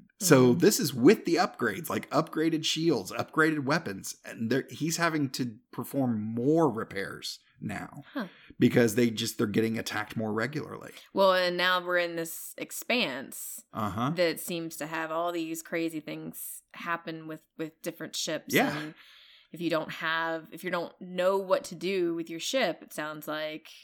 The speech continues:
Speaker 2: you know, the Osarian saying that, I forgot exactly how he wrote it, how he said it, but these particular, um,
Speaker 1: Spatial anomalies?
Speaker 2: No, the things that he was saying that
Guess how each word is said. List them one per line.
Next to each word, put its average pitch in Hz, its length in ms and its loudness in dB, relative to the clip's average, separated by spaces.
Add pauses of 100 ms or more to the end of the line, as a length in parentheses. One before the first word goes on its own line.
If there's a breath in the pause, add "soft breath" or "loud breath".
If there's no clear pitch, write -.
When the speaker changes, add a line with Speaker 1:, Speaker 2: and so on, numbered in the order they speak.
(120)
Speaker 2:
you 175 120 -10
know, 151 260 -10
the - 80 -8
Osarian 156 760 -8
saying 147 480 -10
that, 135 220 -14 (640)
I - 100 -10
forgot 123 380 -4
exactly - 360 -8
how 170 120 -10
he 95 120 -8
wrote 104 200 -6
it, - 240 -12
how 104 160 -10
he 101 80 -12
said - 220 -8
it, 80 180 -8
but 85 160 -8 (200)
these 170 200 -4 (200)
particular, 147 960 -10
um, - 520 -14 (200)
Speaker 1:
Spatial 120 380 0
anomalies? 113 600 -8 (300 loud breath)
Speaker 2:
No, 240 280 0
the 233 120 -4
things 262 320 -2
that 220 280 -4
he 196 220 -10
was 190 120 -10
saying 180 420 -6
that - 120 -8